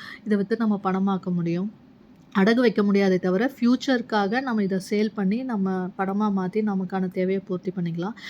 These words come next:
இல்ல நீங்க அதை நகையாவே மாத்தணும்னு நினைச்சா கூட காயினால, இப்ப பெரிய நகையா வாங்கணும் அப்படிங்கிறப்ப மொத்தமா நம்ம ஒரு அஞ்சு லட்சம், பத்து லட்சம்னு நம்ம கிட்ட பெரிய அமௌண்ட் இருக்காது.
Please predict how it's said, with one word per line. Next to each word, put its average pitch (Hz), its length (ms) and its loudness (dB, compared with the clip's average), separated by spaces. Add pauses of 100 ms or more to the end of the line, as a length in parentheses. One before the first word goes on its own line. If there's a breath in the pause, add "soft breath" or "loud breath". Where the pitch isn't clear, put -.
(140)
இல்ல 220 180 4
நீங்க 214 200 4
அதை 196 140 2
நகையாவே 214 600 2
மாத்தணும்னு 214 460 0
நினைச்சா 190 340 -2
கூட 240 280 -2
காயினால, 214 360 2
இப்ப 202 200 -6
பெரிய 240 300 2
நகையா 226 340 0
வாங்கணும் 202 340 0
அப்படிங்கிறப்ப 190 460 0
மொத்தமா 220 400 -2
நம்ம 220 160 0
ஒரு 208 140 0
அஞ்சு 196 200 2
லட்சம், 202 280 -2
பத்து 208 240 -4
லட்சம்னு 202 380 -2
நம்ம 202 240 0
கிட்ட 208 300 -4
பெரிய 208 340 -2
அமௌண்ட் 196 300 0
இருக்காது. 185 440 -4